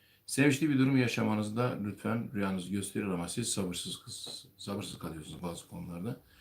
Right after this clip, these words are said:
Nilüfer Yılmaz, bulaşık yıkamak demişsiniz. Kişinin kendi yapmış olduğu işlerde, güçlerde başarıya ulaşmasına ve bir niyetiyle alakalı güzel bir sürecin içine girmesine, sevinçli bir durum yaşamasına işarettir. Bizim eve,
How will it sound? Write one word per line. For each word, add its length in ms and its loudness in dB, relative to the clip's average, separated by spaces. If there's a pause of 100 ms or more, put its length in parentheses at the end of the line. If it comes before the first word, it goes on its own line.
(300)
Nilüfer 280 10
Yılmaz, 540 4
bulaşık 360 2
yıkamak 440 -4
demişsiniz. 600 -6 (840)
Kişinin 300 2
kendi 260 4
yapmış 320 2
olduğu 180 4
işlerde, 420 4
güçlerde 500 0
başarıya 380 2
ulaşmasına 800 0
ve 140 2
bir 120 8
niyetiyle 440 2
alakalı 560 0 (540)
güzel 340 8
bir 300 2
sürecin 420 2
içine 240 -4
girmesine, 540 0
sevinçli 400 0
bir 60 -2
durum 160 0
yaşamasına 540 -2
işarettir. 480 -6
Bizim 200 0
eve, 220 2